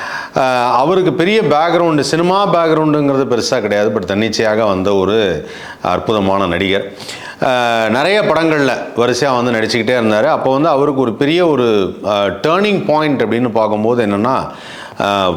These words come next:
வாலி அப்படிங்கிற படம், எஸ் ஜே சூர்யா அவருடைய டைரக்ஷன்ல வந்த வாலி அப்படிங்கிற படம்.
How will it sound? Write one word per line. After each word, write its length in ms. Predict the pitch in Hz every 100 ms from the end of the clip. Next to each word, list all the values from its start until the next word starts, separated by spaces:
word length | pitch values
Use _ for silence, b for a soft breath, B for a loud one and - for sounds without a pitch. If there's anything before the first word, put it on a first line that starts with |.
| 82
வாலி 400 | 131 175 170 107 -
அப்படிங்கிற 420 | 107 120 117 98
படம், 320 | 92 87 - - - -
எஸ் 120 | 95
ஜே 160 | 110
சூர்யா 320 | 104 120 123 113
அவருடைய 240 | 95 90
டைரக்ஷன்ல 480 | 95 104 101 95 92
வந்த 200 | 90 98
வாலி 400 | 87 95 113 113
அப்படிங்கிற 300 | 85 90 87
படம். 200 | 80 -